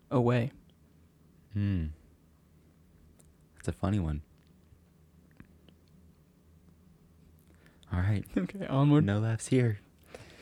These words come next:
Speaker 2: Whew. We're good. All right. Well, this one, this one's a good one. You better, better, uh, you prepare yourself. All right.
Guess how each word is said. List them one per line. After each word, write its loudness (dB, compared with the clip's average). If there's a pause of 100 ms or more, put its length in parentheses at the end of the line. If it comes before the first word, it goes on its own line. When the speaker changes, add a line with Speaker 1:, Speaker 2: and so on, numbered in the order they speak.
(560)
Speaker 2:
Whew. -6 (400)
We're 0
good. 4 (260)
All -2
right. 0 (2500)
Well, 2
this -2
one, -4
this -14
one's -4
a -6
good 0
one. -2 (840)
You -4
better, -8 (160)
better, -4
uh, -20 (100)
you -4 (100)
prepare 2
yourself. -2 (840)
All -6
right. -8